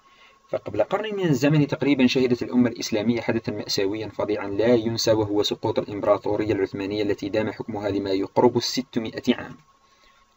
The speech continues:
حيث أنه بعد نهاية الحرب العالمية الأولى تم توقيع معاهدة لوزان في الرابع والعشرين جويليا ألف وتسعمائة وثلاثة وعشرون بين كل من تركيا من جهة ودول الحلفاء المنتصرة في الحرب العالمية الأولى من جهة ثانية،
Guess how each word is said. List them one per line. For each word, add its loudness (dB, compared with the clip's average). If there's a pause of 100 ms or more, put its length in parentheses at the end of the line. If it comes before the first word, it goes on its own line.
(1200)
حيث -4
أنه 4
بعد 6
نهاية 2 (440)
الحرب 2
العالمية 8
الأولى 2
تم -2
توقيع 0
معاهدة 4
لوزان 0
في -6
الرابع 4
والعشرين -4
جويليا -2
ألف -4
وتسعمائة -6
وثلاثة -4
وعشرون -8
بين 2
كل -2
من -8
تركيا 0
من -8
جهة -4 (840)
ودول 8
الحلفاء 0
المنتصرة -2
في -8
الحرب -4
العالمية -2
الأولى -6
من -8
جهة -6
ثانية، -8